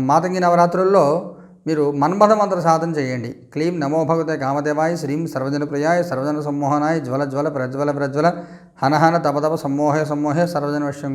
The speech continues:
కురు కురు స్వాహ. ఈ మంత్ర సాధన మూడో వీడియోలో ఉందా, ఆ మంత్రం గురించి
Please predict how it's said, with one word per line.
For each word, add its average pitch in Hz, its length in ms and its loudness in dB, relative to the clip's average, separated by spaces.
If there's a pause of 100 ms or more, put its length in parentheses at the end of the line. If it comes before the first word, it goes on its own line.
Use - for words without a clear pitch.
(120)
కురు 131 180 -4
కురు 131 160 -4
స్వాహ. 127 300 0 (800)
ఈ 135 40 0 (100)
మంత్ర 143 280 2
సాధన 165 200 4 (100)
మూడో 170 220 6
వీడియోలో 170 280 4 (500)
ఉందా, 151 220 0
ఆ 139 180 -4
మంత్రం 143 300 -4
గురించి 139 320 -4